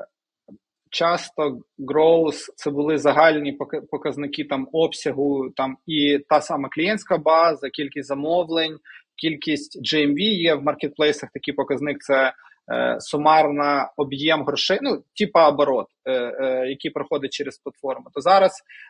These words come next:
в голов-, зрозуміло, головний показник це, е, revenue, скільки ти, е, зароб-,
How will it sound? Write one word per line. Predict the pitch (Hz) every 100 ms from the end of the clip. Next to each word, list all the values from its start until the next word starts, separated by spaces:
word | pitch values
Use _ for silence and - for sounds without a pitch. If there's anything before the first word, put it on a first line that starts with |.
| -
в | 123 120 156 151
голов-, | 131 147 160 151 151
зрозуміло, | 131 151 143 165 156
головний | 135 151 151 160
показник | 151 143 131 151 147
це, | - - 147 143 131 _ - _ -
е, | 123 123 123 127 123 123 120 - 139
revenue, | 160 175 226 247 269
скільки | - 180 165
ти, | 175 165 156 - - 147 147
е, | 143 135 -
зароб-, | 131 156 139